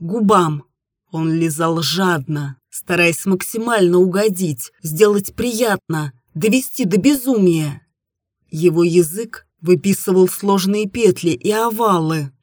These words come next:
губы втягивали твердый бугорок клитора. Голова кружилась,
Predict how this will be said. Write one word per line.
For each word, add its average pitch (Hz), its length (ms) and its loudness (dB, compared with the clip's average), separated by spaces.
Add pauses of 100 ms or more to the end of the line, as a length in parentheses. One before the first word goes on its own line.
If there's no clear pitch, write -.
(120)
губы 160 320 -2
втягивали 165 640 -2
твердый 175 400 0
бугорок 175 460 -2
клитора. 160 720 -6 (220)
Голова 196 420 0
кружилась, 214 720 -2